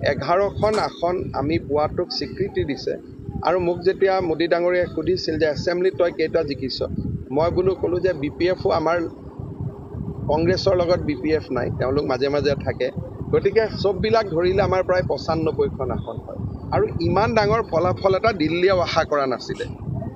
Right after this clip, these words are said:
দিল্লীয়ে সদায় মোক ভাবি আছিল যে মই আঠ নখনেই দিব পাৰিম।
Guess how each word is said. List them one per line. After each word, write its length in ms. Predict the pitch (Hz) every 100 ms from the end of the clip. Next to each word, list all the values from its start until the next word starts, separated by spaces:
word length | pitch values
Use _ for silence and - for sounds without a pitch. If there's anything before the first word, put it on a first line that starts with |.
| -
দিল্লীয়ে 360 | 156 175 196 208
সদায় 300 | 165 151 175
মোক 160 | 185 -
ভাবি 240 | 143 151 170
আছিল 220 | - 175
যে 120 | 175 143
মই 260 | 151 151 165
আঠ 180 | - 156 -
নখনেই 480 | 165 156 156 170 185
দিব 180 | 139 120 113
পাৰিম। 200 | 104